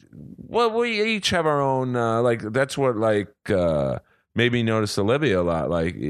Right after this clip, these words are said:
someone would just land the just, like, uh, cruelest rape joke or, uh, you know, makeup joke. I didn't, what was your makeup joke you had on her? Like, you,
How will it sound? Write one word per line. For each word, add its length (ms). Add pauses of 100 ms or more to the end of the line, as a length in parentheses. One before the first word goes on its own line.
(160)
someone 320
would 120
just 320
land 540
the 100
just, 500
like, 440
uh, 420
cruelest 640
rape 460
joke 600
or, 440 (580)
uh, 240
you 120
know, 280
makeup 500
joke. 160
I 80
didn't, 280
what 180
was 140
your 120
makeup 460
joke 300
you 120
had 200
on 200
her? 200
Like, 220
you, 360